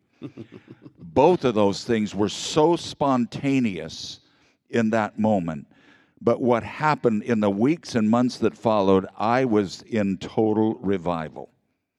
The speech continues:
Two things happened. I had a desire for the word,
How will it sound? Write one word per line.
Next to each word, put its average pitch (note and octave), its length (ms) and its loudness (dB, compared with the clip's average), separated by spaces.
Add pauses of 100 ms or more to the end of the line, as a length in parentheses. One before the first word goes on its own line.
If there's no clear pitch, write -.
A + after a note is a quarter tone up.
(380)
Two B2 200 4
things G#2 380 0
happened. F2+ 420 -4
I G2 160 -2
had G2 180 0
a F2+ 60 -4
desire F#2 560 -4
for A#2+ 140 -6
the A2+ 100 2
word, E2+ 440 -2